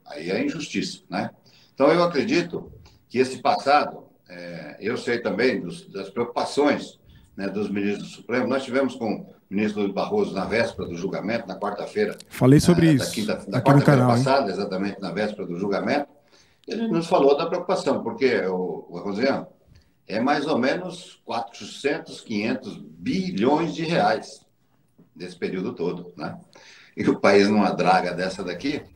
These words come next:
Speaker 1: não é fácil arrumar quinhentos bilhões pra se pagar. Então, o que que eu sugiro? Que o governo abra uma negociação, né? E a gente negocie o passado,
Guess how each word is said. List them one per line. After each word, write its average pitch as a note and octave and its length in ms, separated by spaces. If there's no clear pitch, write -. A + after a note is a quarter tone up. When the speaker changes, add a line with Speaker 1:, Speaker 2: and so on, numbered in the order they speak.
Speaker 1:
não F#2 220
é A2+ 140
fácil B2 360
arrumar C#3 300
quinhentos C#3+ 340
bilhões C#3+ 440
pra D3+ 160
se - 120
pagar. - 360
Então, D#3 220
o - 100
que E3+ 80
que F#3 100
eu E3 80
sugiro? A#2+ 480
Que C#3+ 340
o C#3+ 60
governo C#3+ 560
abra A2+ 360
uma G#2 120
negociação, G2 840
né? A#2 240
E G#2+ 80
a A2 60
gente C3 300
negocie F3 440
o G3 80
passado, - 440